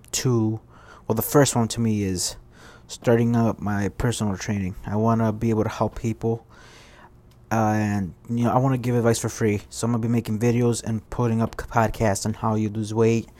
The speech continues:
how you maintain your weight, or how do you gain weight, muscle. People wanna look good, and, uh, I'm gonna be doing that shit for free. The only thing I'll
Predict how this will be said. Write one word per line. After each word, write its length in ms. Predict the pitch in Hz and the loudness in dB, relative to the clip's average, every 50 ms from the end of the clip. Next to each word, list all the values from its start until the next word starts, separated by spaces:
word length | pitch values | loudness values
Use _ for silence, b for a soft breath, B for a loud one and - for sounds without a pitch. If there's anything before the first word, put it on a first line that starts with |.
| B B B B B B | B B B B B B
how 140 | - - 120 | -2 0 0
you 100 | 117 117 | 2 2
maintain 440 | 113 110 107 - - 127 120 117 117 | 0 0 0 0 0 2 2 2 2
your 100 | 113 107 | 2 2
weight, 380 | 107 107 104 104 107 - - B B B B B B - | 2 2 2 0 -2 -4 -8 B B B B B B -6
or 60 | 113 | -4
how 180 | - - 117 113 | 0 2 2 2
do 80 | 113 | 2
you 180 | 110 107 104 98 - | 0 -2 -4 -4 -4
gain 320 | - 123 117 113 110 107 98 | 0 0 2 2 2 0 0
weight, 420 | 92 90 92 92 - - - - - - | -2 -4 -4 -4 -4 -6 -6 -8 -8 -2
muscle. 540 | 117 120 120 113 - - 92 85 - - B B B B B B B B B | 0 0 0 0 -2 -4 -6 -8 -8 -10 B B B B B B B B B
People 240 | - - 107 98 117 | -8 -8 -4 0 0
wanna 200 | 113 113 110 110 | 2 2 4 2
look 180 | 107 107 98 95 | 2 0 -2 -2
good, 400 | - 120 113 110 107 95 80 - - - | 0 2 2 2 2 0 -2 -6 -8 -6
and, 380 | 101 98 98 95 92 87 87 | -4 -2 -2 -2 -2 -2 -2
uh, 240 | 101 98 95 90 87 B B B B - - | -2 -2 -2 -4 -6 B B B B -20 -12
I'm 80 | - 107 | -6 -4
gonna 120 | 113 117 | -4 -2
be 80 | 113 127 | -2 -2
doing 200 | 120 131 123 127 | -2 -2 0 0
that 120 | 123 120 - | 0 0 -2
shit 160 | - 123 - | -2 -6 -6
for 80 | - 101 | -8 -10
free. 400 | - - 135 127 117 107 101 B B B B B B - | -6 -4 -2 0 0 -2 -2 B B B B B B 0
The 60 | 107 | 0
only 140 | 117 127 127 | 2 2 0
thing 320 | - - 135 123 113 - | 0 0 -2 0 0 0
I'll 320 | - 120 117 113 107 - | 0 2 2 2 2 0